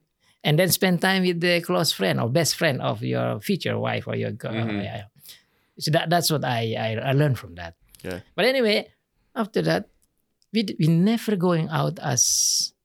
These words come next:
Speaker 1: as, like, the young people, like, girlfriend and boyfriend. So I always say to my kids, you know, "You, you don't have to go out and, and, and become boyfriend and girlfriend. Just be friend." Because that's what I, my experience. And actually in the Bible, you will never find the word,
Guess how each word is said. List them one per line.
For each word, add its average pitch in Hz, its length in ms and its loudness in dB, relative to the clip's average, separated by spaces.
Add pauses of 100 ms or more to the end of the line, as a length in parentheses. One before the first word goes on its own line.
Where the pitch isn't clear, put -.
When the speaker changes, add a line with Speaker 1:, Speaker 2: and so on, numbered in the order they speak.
(120)
Speaker 1:
as, 135 240 -2
like, 110 240 -2 (100)
the 135 80 -2
young 117 200 0
people, 127 300 -4
like, 110 180 -2
girlfriend 107 360 -4
and 101 160 -6
boyfriend. 101 500 -10 (460)
So - 140 -2
I 131 100 0
always 160 260 2
say 151 140 2
to 143 140 -4
my 117 140 -2
kids, 127 360 -4
you 127 80 -2
know, 120 260 -2
"You, 139 240 -6 (140)
you 185 40 0
don't 175 140 0
have 131 140 0
to 135 80 -8
go 120 200 -2
out 139 340 -2
and, 120 420 -4
and, 127 180 -6
and 123 140 -4
become 120 320 -4
boyfriend 113 340 -4
and 107 80 -8
girlfriend. 104 220 -12
Just 208 160 -4
be 202 80 -2
friend." - 380 -6 (580)
Because 160 240 0
that's 175 220 2
what 151 180 0
I, 131 140 -4
my 127 180 -2
experience. 107 720 -4
And 190 120 2
actually 220 420 2
in 160 80 4
the 147 100 4
Bible, 135 480 0 (340)
you 160 140 2
will 143 140 2
never 147 560 0 (520)
find 147 480 2
the 117 120 2
word, 135 380 -2